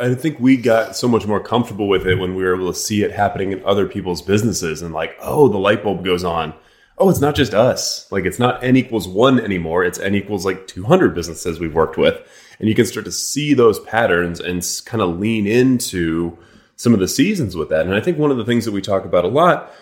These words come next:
growth is not linear. And I talk about this in terms of punctuated equilibrium. Nicole always looks at me like I'm an idiot when I use that phrase, but I really like it.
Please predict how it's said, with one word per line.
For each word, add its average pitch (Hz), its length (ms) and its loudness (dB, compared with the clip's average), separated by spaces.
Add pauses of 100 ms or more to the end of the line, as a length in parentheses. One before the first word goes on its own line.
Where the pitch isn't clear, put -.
(180)
growth 180 460 4
is 123 180 -4
not 113 640 -2
linear. 90 460 4 (420)
And 113 140 2
I 156 60 4
talk 165 200 0
about 123 200 4
this 113 180 -2
in 107 100 -8
terms 117 280 0
of 92 140 -2
punctuated 107 640 0
equilibrium. 107 920 0 (400)
Nicole 90 460 0
always 90 300 2
looks 92 180 -6
at 85 80 -10
me 92 140 -2
like 85 180 0
I'm 85 140 -4
an 78 120 -10
idiot 92 380 -2
when 90 100 -6
I 87 60 -2
use 85 240 -6
that 85 180 0
phrase, 95 320 -2
but 123 120 -2
I 113 60 4
really 107 440 2
like 76 300 -2
it. 170 260 -6